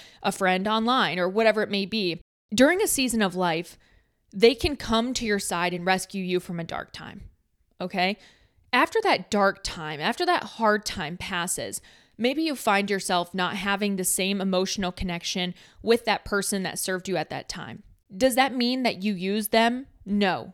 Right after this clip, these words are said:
Does that mean that you've outgrow-, outgrown them? Maybe. Does it mean that potentially that friendship could hold almost bad memories for you?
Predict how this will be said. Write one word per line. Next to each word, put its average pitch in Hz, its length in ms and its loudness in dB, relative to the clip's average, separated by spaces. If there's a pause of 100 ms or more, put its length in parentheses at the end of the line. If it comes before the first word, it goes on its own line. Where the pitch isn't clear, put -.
(120)
Does 233 220 6
that 254 180 0
mean 240 300 0
that - 100 -4
you've 202 200 0
outgrow-, 180 420 2 (100)
outgrown 185 380 0
them? 285 300 0
Maybe. 226 760 0 (460)
Does 269 240 4
it 285 160 -4
mean 247 300 -2
that 349 240 -4
potentially 247 760 -2
that 196 340 -2
friendship 208 640 -2
could 208 200 -2
hold 196 520 0 (320)
almost 480 340 -2
bad 240 280 2
memories 196 520 0
for - 140 -10
you? 147 320 -10